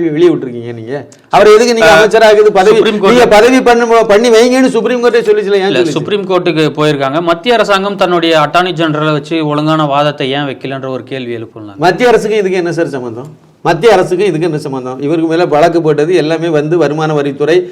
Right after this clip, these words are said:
Speaker 1: அமலாக்கத்துறை இவங்க தான். அது ஒரு தனி அட்டார்னிக்கல் பாடி தானே, அட்டானமி பாடி தானே அது,
Speaker 2: ஓகே.
Speaker 1: தனியா தானே ஒரு அமைப்பு தானே அது. அவங்க தான் அதை பண்ணிட்டு, மோடியா இதை வந்து பண்ணிட்டு இருப்பாரு. நீதி அரசர்கள் என்ன செய்றாங்க? அதான் உங்க, உங்க முன்னாடி வருது, உங்களுக்கு தெரியுமில்ல அரசியல் சூழ்நிலையா அவங்க மட்டும் தனியா செவ்வாய் கிரகத்துல இருந்து வந்தாங்களா நீதி அரசர்கள் எல்லாம்?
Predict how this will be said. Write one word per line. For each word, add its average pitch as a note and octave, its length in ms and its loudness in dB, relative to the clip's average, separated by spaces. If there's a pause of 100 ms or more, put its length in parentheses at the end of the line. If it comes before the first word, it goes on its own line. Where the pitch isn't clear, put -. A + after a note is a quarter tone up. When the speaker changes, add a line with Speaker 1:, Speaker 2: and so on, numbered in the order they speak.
(240)
Speaker 1:
அமலாக்கத்துறை D#3 580 2
இவங்க D3 320 -2
தான். A#2+ 220 -6
அது E3+ 160 -4
ஒரு F#3+ 140 2
தனி F#3 280 -2 (220)
அட்டார்னிக்கல் E3+ 640 0
பாடி D#3+ 140 2
தானே, C3+ 200 -6 (260)
அட்டானமி D#3+ 420 -2
பாடி D3 240 2
தானே C3+ 160 -6
அது, A2 220 -8
Speaker 2:
ஓகே. A2 140 -8
Speaker 1:
தனியா E3+ 280 2
தானே F#3 120 0
ஒரு E3 160 2
அமைப்பு D#3 320 -2
தானே C3 140 -8
அது. A2 200 -10
அவங்க D#3+ 260 -2
தான் G#3+ 120 0
அதை F#3 120 0
பண்ணிட்டு, D3+ 260 -2
மோடியா G#3+ 340 4
இதை G3 120 4
வந்து F#3+ 180 0
பண்ணிட்டு F3 300 -2
இருப்பாரு. C#3 280 -2 (1040)
நீதி B3 440 4
அரசர்கள் B3+ 540 4
என்ன A#3 200 4
செய்றாங்க? G3+ 400 2
அதான் A3 220 4
உங்க, F3 180 0
உங்க D#3+ 160 0
முன்னாடி A3+ 300 2
வருது, G3+ 280 4
உங்களுக்கு F#3 420 2
தெரியுமில்ல G#3 300 4
அரசியல் F#3+ 320 2
சூழ்நிலையா G#3 460 4
அவங்க F#3 280 0
மட்டும் F#3+ 200 -6
தனியா F3 300 -2
செவ்வாய் F#3+ 280 2
கிரகத்துல G3 280 2
இருந்து F3+ 160 0
வந்தாங்களா D#3+ 300 -2
நீதி D#3 200 -2
அரசர்கள் C3 380 -2
எல்லாம்? A2 260 -8